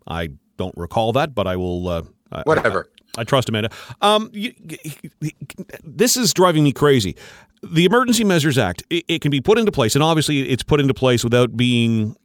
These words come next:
Speaker 1: uh, discussed in the House of Commons, and it becomes law, and then it's debated afterwards.
Speaker 2: Yeah.
Speaker 1: Something about that is so egregiously wrong, and we're three, four, five days out before it goes to a vote.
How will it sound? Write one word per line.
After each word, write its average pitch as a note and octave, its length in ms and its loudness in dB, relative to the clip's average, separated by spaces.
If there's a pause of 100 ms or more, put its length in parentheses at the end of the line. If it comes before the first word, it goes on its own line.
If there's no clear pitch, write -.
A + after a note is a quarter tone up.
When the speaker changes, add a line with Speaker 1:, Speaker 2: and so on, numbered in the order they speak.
Speaker 1:
uh, G#2+ 200 2
discussed B2 420 -2
in A#2+ 60 -4
the A2 60 0
House A2+ 160 0
of A#2+ 60 -10
Commons, G#2+ 480 0 (280)
and A#2 180 2
it A#2+ 80 0
becomes A#2 360 -2
law, G#2+ 400 2
and B2 260 -4
then D#3 300 0
it's D3 200 -4
debated B2 600 -2 (120)
afterwards. F2+ 960 -4 (540)
Speaker 2:
Yeah. A#2+ 300 0
Speaker 1:
Something A#3+ 600 0
about A#2 500 0
that G2 400 -2
is A2 360 -2
so C#3 560 2
egregiously A#2 960 -2
wrong, D#2+ 720 -6
and B2 180 0
we're C3 160 4
three, D#3 360 -2
four, C#3 320 0
five C#3 340 -4
days A2+ 340 -2
out E3 220 -2
before C3 300 -2
it G#2+ 40 -6
goes C3 240 0
to A2+ 180 -4
a G2+ 60 -2
vote. C3 380 -4